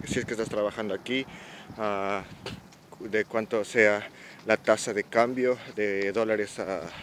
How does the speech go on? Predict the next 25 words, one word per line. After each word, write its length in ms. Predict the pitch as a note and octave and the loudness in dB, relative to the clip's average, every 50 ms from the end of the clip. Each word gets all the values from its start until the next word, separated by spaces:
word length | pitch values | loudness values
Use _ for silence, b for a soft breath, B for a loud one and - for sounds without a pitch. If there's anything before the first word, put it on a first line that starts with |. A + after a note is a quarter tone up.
| B B B B - - | B B B B -10 -10
a 60 | F#2 G2+ | -8 2
yenes, 340 | G#2+ A#2 A2+ A2+ A#2 A#2+ - | 4 4 6 6 4 0 -4
a 100 | - - - - - | -6 -10 -12 -14 -6
yenes 260 | G#2+ A2 G#2+ G#2 G2 - | -4 -4 -4 -4 -4 -6
japoneses, 680 | G#2+ - - A#2 B2 C3+ C#3 - - C3 A#2+ A#2 - B B B B B B B B B - | -10 -6 -6 -4 -2 -2 -2 -2 0 -2 -2 -2 -4 B B B B B B B B B -6
o 520 | F#2 G2+ G#2 G2 G2 G2+ F#2+ F#2+ F#2+ F#2 F2 | -2 0 0 2 2 0 0 -2 -2 -4 -2
bueno, 160 | F2+ G2 F#2+ - - - - - | -4 -4 -6 -6 -12 -18 -12 -8
tu 80 | G#2+ | -4
mensualidad 420 | A2+ A2 G#2 - G2+ G#2 A2 G#2+ F#2 | -4 -4 -4 -4 -2 0 0 0 0
aquí 160 | F2+ - G2+ | -2 -6 -8
en 60 | F#2+ | -8
Japón, 300 | G2+ - - B2+ B2+ A#2+ | -8 -2 -2 -2 -2 -2
si 140 | - - G#2 | -4 -10 -12
es 40 | - | -14
que 80 | - | -10
trabajas, 360 | F#2+ G#2 G2+ G#2+ G#2+ - A2+ | -8 -4 -4 -4 -4 -4 -6
ya 80 | G2 F#2 | -4 -2
lo 100 | F#2+ G2+ | -2 -2
dije, 320 | A2+ B2 - - A2+ G2+ - B B B B B B B B - | -2 -2 -2 -2 -4 -4 -4 B B B B B B B B -8
y 560 | G#2+ G#2+ G#2+ G#2+ G#2+ G#2 G2 G2 F#2+ F#2 F#2 B B B B - - - - - | -6 -4 -4 -4 -2 -4 -4 -4 -4 -6 -6 B B B B -14 -16 -18 -16 -12
depende 320 | G#2+ G#2+ - - B2 A#2+ | -8 -6 -4 -2 2 2
de 60 | A#2 A2 | 2 2
cuánto 260 | - A#2 A2+ C3+ C#3 | 2 -2 -2 -2 -2
gastes. 320 | D3 D3 D3 D#3+ D3+ C#3+ | -2 -2 -2 -4 -6 -6
Entonces, 520 | E3 D#3 - E3+ F3 E3 - F3 E3+ - | -8 -8 -6 -6 -6 -4 -4 -6 -6 -6